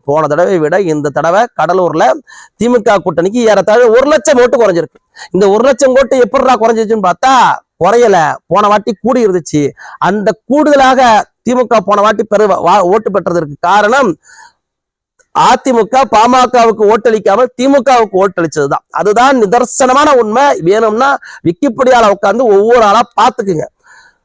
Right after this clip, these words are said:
பாமக போன தடவை வெறும் மூணு லட்சத்தி எழுபத்தெட்டாயிரத்தி நூத்தி எழுபத்தி ஏழு ஓட்டு வாங்கியிருக்கு. நம்ம இந்த வாட்டி வாங்கின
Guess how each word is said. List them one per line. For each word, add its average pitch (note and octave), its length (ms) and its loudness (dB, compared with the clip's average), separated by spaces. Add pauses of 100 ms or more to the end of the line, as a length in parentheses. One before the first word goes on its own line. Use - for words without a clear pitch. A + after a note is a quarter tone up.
(600)
பாமக C4 400 2 (100)
போன A#3 160 2
தடவை B3 220 2
வெறும் A#3 220 2
மூணு A#3+ 240 2
லட்சத்தி A3+ 280 -2
எழுபத்தெட்டாயிரத்தி G3 680 0
நூத்தி A3+ 300 0
எழுபத்தி G3+ 220 0
ஏழு D#3+ 100 2
ஓட்டு F#3 220 0
வாங்கியிருக்கு. D#3 440 -2
நம்ம F#3 320 -2
இந்த F#3 160 0
வாட்டி G#3 200 0
வாங்கின F#3+ 340 0